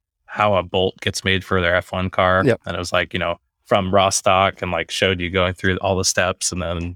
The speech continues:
Speaker 1: you know, installed on the car.
Speaker 2: Right.
Speaker 1: And yeah, I think everybody loves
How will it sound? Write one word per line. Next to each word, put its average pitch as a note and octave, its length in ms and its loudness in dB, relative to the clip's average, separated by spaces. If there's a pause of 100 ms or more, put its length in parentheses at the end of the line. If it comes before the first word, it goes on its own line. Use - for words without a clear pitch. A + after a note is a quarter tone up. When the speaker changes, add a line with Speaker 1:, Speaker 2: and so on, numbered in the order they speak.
(120)
Speaker 1:
you F#2 80 -8
know, F2 160 -8
installed F2+ 420 0
on F2 120 -4
the E2+ 80 -6
car. E2+ 400 0 (400)
Speaker 2:
Right. G#2 240 0
Speaker 1:
And D#2+ 280 -4
yeah, E2 160 -4 (120)
I - 40 -20
think - 180 -2
everybody F2+ 360 0
loves F2 420 -2